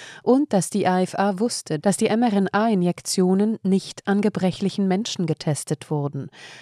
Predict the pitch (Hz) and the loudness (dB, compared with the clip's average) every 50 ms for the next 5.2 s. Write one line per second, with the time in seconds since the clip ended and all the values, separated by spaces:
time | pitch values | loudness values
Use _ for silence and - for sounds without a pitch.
0 | - - _ - 190 175 - - 160 147 170 180 202 214 - - 247 233 233 220 | -20 -12 _ 2 2 2 4 2 0 2 2 2 2 0 0 -2 0 2 0 2
1 | - - 214 208 - 208 202 202 196 - 175 - 165 156 - - - 220 233 240 | 2 2 0 0 2 0 -2 -2 -2 -4 -2 0 -2 -2 -2 -2 -2 -2 0 0
2 | - 180 165 160 - - 214 233 - - - 165 151 147 - 165 160 156 156 165 | 2 2 2 2 2 0 -2 -2 -4 -4 -2 -2 -2 -2 0 0 0 0 0 0
3 | 165 160 156 190 185 180 202 214 233 220 170 143 143 - - 151 147 - - - | -2 0 0 0 2 2 2 2 2 2 0 0 -2 -4 -6 -6 -6 -6 -4 -4
4 | 156 143 - 156 147 143 147 147 147 147 143 139 139 139 139 143 139 139 139 135 | -4 -4 -2 -2 -2 0 0 0 0 0 0 -2 -2 -4 -4 -2 -2 -2 -2 -4
5 | 135 131 131 | -4 -6 -6